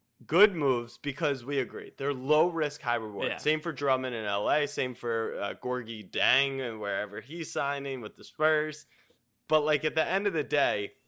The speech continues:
Speaker 1: let's be realistic in that this, these two pieces are not what, like, they were four, four years ago. This is the greatest team of all time by far.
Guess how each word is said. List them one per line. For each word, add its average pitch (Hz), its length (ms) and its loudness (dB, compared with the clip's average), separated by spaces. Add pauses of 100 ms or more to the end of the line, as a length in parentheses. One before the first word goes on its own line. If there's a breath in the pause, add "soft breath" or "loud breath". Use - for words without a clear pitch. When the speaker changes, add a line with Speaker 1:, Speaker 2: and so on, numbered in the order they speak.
(320)
Speaker 1:
let's 151 280 2
be 170 180 -6
realistic 117 720 -2
in 107 140 -4
that 104 300 2
this, 165 640 2
these 170 300 -4
two 208 120 -4
pieces 175 520 -4
are 131 180 0
not 117 480 2
what, 110 340 2
like, 101 240 -2
they 110 120 2
were 104 260 0
four, - 220 -10
four 277 240 8
years 185 280 8
ago. 208 340 0 (340)
This 156 80 4
is 156 60 0
the 165 80 6
greatest 151 300 10
team 135 140 4
of 110 80 0
all 101 160 4
time 98 220 -4
by 92 140 -6
far. - 200 -16